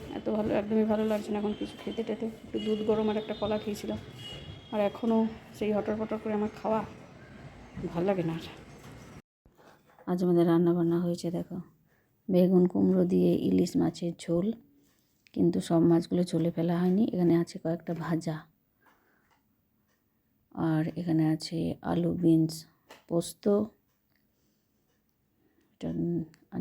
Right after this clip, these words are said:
নিচে আছে এটা সবজি, একটা হজবরলা সবজি, এই যে এটা মিক্সড ভেজ,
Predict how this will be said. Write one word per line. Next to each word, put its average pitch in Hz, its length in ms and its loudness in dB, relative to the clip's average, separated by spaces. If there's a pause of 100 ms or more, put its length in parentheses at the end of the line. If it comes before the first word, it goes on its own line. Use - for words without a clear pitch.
নিচে 165 220 -2 (100)
আছে - 240 -6
এটা 180 140 -8 (120)
সবজি, 170 300 -6 (100)
একটা - 200 -14 (600)
হজবরলা 165 600 4 (120)
সবজি, - 360 -8 (420)
এই 170 100 -4
যে 160 160 -4
এটা 156 160 -14 (1300)
মিক্সড 240 440 2
ভেজ, 214 160 4